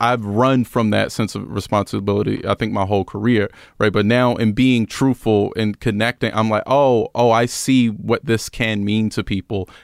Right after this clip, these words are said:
and I see how it can connect." And I, I wasn't doing material like that before. It was like I was trying to be funny or whatever, but I wasn't, like, doing that. And, and so now I, I am imbued with a sense of responsibility in my work,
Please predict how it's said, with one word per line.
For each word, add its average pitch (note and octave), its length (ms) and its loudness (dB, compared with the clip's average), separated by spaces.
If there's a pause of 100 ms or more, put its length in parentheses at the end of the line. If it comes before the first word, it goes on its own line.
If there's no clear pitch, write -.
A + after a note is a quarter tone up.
and A2 100 -2
I G#2+ 60 2
see A2+ 300 2
how A2 240 2
it G#2 120 -6
can A2+ 240 -2
connect." G#2 460 -4 (260)
And A2 160 0
I, G#2+ 60 2
I A2+ 180 0
wasn't A2 340 2
doing G#2 160 0
material A2+ 520 0
like G2 180 0
that G2+ 180 -4
before. G2 320 -2
It F#2+ 60 -4
was F#2 140 -4
like G2+ 100 2
I - 20 4
was G2 120 -2
trying A2+ 180 -2
to F#2+ 40 -8
be D#2+ 100 -10
funny A#2 520 -2
or G#2 160 -4
whatever, G2+ 320 0
but G#2 160 0
I G2+ 60 2
wasn't, G#2+ 400 0
like, G#2 240 0 (560)
doing A#2 500 4
that. G#2 280 0
And, G#2 320 2
and A2 200 2
so A#2 140 0
now A2+ 640 2
I, A#2 240 0
I A#2+ 160 0
am B2 240 2
imbued G#2 440 -2
with G2 360 -4 (440)
a G#2 80 -2
sense - 440 -4
of F#2+ 280 -2
responsibility G2+ 840 -2
in G2+ 120 0
my F#2+ 160 2
work, F#2+ 400 2